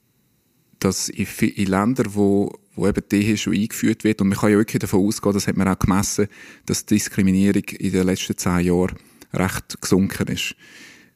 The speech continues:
Wie erklärt sich denn, dass die Suiziditätsrate,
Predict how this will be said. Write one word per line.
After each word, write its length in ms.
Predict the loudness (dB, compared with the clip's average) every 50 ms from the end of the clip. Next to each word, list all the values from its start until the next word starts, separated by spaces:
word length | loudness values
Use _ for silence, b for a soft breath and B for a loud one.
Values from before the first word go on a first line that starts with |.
| _ -14
Wie 380 | -10 -4 -2 0 2 2 2
erklärt 460 | 2 0 0 0 0 0 0 0 0 -2
sich 180 | -6 -6 -4
denn, 240 | -2 0 0 0 0
dass 420 | 0 -2 -2 -4 -6 -8 -8 -10 -12
die 160 | -12 -10 -6
Suiziditätsrate, 1300 | -2 0 0 0 0 -2 -4 -4 -4 -2 0 0 0 -2 -4 -2 0 0 0 0 0 -2 -2 -2 -2 -2